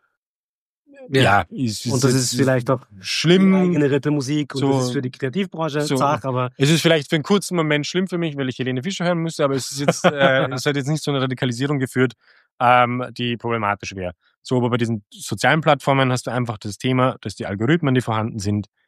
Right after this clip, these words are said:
Speaker 2: die Gesellschaft spalten, die Gesellschaft radikalisieren und sie öffnen für Desinformation. Und ich denke, wenn wir mit diesen drei Säulen, manche davon sind nationalstaatlich zu machen.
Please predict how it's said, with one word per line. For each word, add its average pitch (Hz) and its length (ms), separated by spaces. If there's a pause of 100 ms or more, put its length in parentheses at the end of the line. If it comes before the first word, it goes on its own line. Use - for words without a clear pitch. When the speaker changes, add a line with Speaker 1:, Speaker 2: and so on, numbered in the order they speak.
(540)
Speaker 2:
die 104 60
Gesellschaft 104 420
spalten, 151 500 (160)
die - 60
Gesellschaft 101 420
radikalisieren 135 720 (300)
und 117 240
sie - 400
öffnen 127 680
für 113 360
Desinformation. 101 760 (840)
Und 110 140 (100)
ich - 220
denke, 131 300
wenn 117 120
wir 117 100
mit 117 180
diesen 110 180
drei 120 220
Säulen, 113 360
manche 160 240
davon 160 240
sind 151 120
nationalstaatlich 120 680
zu - 100
machen. - 300